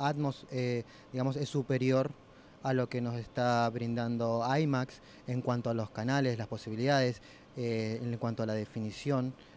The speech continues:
eh, realmente es superior. En cuanto a lo que es, eh, imagen, imax sí es más grande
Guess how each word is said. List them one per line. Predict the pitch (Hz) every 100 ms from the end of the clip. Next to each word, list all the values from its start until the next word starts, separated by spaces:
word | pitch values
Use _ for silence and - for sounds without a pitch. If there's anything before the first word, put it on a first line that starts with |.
| - -
eh, | 123 117 110 107 104 104 120
realmente | 123 127 131 135
es | 127
superior. | 131 117 113 101 - - - -
En | 143 143
cuanto | 151 147 143
a | 143
lo | 143
que | 151
es, | 170 -
eh, | 165 147 139 135 139
imagen, | 139 139 170 165 147 143 - - - 135
imax | 139 139 135
sí | - 127 113 -
es | 123 123 - - - -
más | 135 123
grande | 135 147 143 143